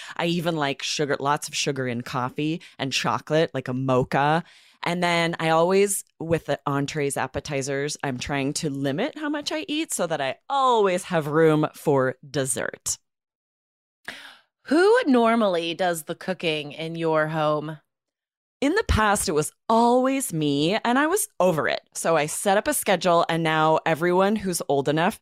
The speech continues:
Speaker 1: takes their turn. Everyone has their night, and then we'll have, like, a night to go out, and it has saved my life. It has changed everything <laughs> because now I know that it won't be me every day. And also, the person who cooks never has to clean, which is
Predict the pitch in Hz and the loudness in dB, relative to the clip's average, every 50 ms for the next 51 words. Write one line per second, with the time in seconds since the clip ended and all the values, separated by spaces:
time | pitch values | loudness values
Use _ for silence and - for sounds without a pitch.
0 | _ _ _ - 208 180 175 - - - 190 196 196 - - 180 160 156 165 185 | _ _ _ -2 -2 -2 -2 -2 -2 0 0 0 0 0 0 0 0 2 0 -2
1 | 175 170 185 196 190 196 180 180 170 160 160 151 147 143 131 127 123 135 139 170 | -2 -2 -2 -2 -2 0 -2 -2 -2 -2 -2 -2 -2 -2 0 0 0 0 2 0
2 | - - - - - - - - - - _ - 175 170 170 160 165 165 165 170 | 0 0 -4 -6 -8 -14 -20 -20 -20 -10 _ -4 -2 0 0 0 0 0 0 -2
3 | 170 - - 170 160 156 156 175 160 151 160 147 131 139 139 139 - 151 151 147 | -4 -6 -8 -14 -18 -8 -4 -2 -2 0 0 -2 -2 -2 -4 -2 -2 -2 -2 -2
4 | 143 - - - 190 143 165 156 147 - - 156 156 185 254 311 - - 190 196 | -2 -4 -4 -8 -4 0 2 2 2 2 2 2 4 4 4 2 0 0 -2 -2
5 | 202 - 311 403 - - _ - 359 381 - - - 180 170 170 165 - - - | 0 2 0 0 0 -2 _ -6 -4 -2 -2 0 2 2 2 2 0 -4 -6 -4
6 | 165 160 139 127 80 95 - - - _ _ _ - - - - 233 254 262 - | -2 0 0 0 0 0 -4 -8 -14 _ _ _ -20 -20 -8 -6 -4 -4 -4 -4
7 | - - - 269 240 240 233 233 - - - 147 135 120 127 - - - 90 - | -6 -4 -2 0 0 0 0 -4 -6 -6 -4 -4 -2 -2 -2 -4 -2 -4 -2 -2
8 | 185 208 185 - 190 - - - 180 185 - 180 185 214 214 220 208 202 202 214 | -2 -2 2 2 2 2 2 0 0 0 -2 -2 0 2 2 2 2 2 2 4
9 | 214 208 202 180 170 160 - 165 160 170 - 220 226 226 269 370 - 285 262 - | 4 4 4 4 2 2 2 2 0 0 0 0 2 2 2 2 0 -2 -4 -4
10 | 156 156 147 147 123 - 98 151 - - - - _ _ _ 165 180 - - 190 | -4 -4 -2 -2 -2 -2 -4 -8 -10 -14 -20 -20 _ _ _ -4 -2 0 0 0
11 | 220 - 285 285 226 196 - 208 208 - - 233 240 247 277 - - 311 - - | 2 2 0 0 0 0 0 0 0 0 -2 -2 -2 -2 -2 -2 -2 -6 -6 -6
12 | - - _ _ _ _ 147 156 156 160 156 151 185 214 262 294 - _ - - | -10 -12 _ _ _ _ -2 0 0 0 2 2 2 2 2 0 -4 _ -4 -2
13 | 185 180 175 - - - - - - - - 220 208 185 165 165 170 190 240 - | 0 0 0 -2 -6 -6 -8 -10 -10 -2 2 2 4 4 2 2 0 -2 -4 -8
14 | - 175 - 165 - | -10 -12 -10 -10 -12